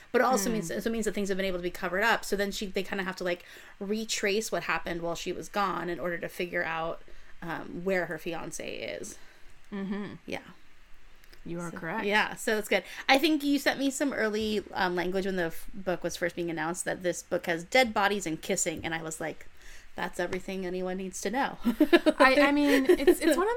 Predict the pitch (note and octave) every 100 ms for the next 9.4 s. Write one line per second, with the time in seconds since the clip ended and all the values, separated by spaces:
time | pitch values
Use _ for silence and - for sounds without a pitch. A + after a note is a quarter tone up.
0 | B4 G#4+ - E4 F4 C#4+ B3 A3+ A3 -
1 | A3 B3 B3 B3 A3+ A3+ A3 G#3+ G3+ G3
2 | G3 F#3 F#3 F#3 F#3+ F#3+ F3+ E3+ E3+ E3+
3 | F#3 F3+ F3+ E3+ E3+ F3 - - G3 F#3+
4 | F#3+ F#3 F3+ F3 F3 E3+ F#3 F3 - G#3
5 | F#3+ F3+ E3+ E3+ - F3 - E3+ E3 E3
6 | - E3 E3 - F#3+ D#3+ - A#3 A#3 D#3+
7 | - - - G3+ - G3 F#3 E3+ E3 D#3+
8 | D#3+ - G#3+ G#3 F#3+ G3+ A#3+ - F#3 F3
9 | G#3 A#3 B3+